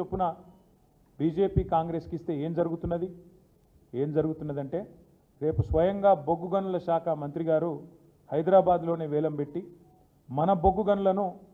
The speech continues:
ఇవాళ బహిరంగ మార్కెట్లో వేలం వేసే ఒక దుర్మార్గమైన ఒక కొత్త పద్ధతికి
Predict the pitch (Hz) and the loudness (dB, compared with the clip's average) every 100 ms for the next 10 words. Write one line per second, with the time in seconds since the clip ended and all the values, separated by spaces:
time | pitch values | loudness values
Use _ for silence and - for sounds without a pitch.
0 | _ _ - 151 156 156 143 - - _ | _ _ -8 2 4 4 2 -4 -20 _
1 | _ 127 127 165 208 208 190 175 165 170 | _ -8 -2 2 2 0 -2 -2 -4 -8
2 | 175 147 151 147 147 143 151 139 - _ | -6 -4 -4 -2 -4 -4 -8 -8 -14 _
3 | _ _ - 135 139 127 - - _ _ | _ _ -8 -2 -2 -2 -8 -20 _ _
4 | _ - 147 165 165 156 147 139 123 - | _ -8 -2 0 0 -2 -6 -6 -10 -16
5 | - - _ _ _ _ _ _ 135 135 | -20 -20 _ _ _ _ _ _ -10 -6
6 | 127 147 143 151 147 131 143 139 151 131 | -6 -8 -4 -4 -4 -6 -8 -10 -10 -10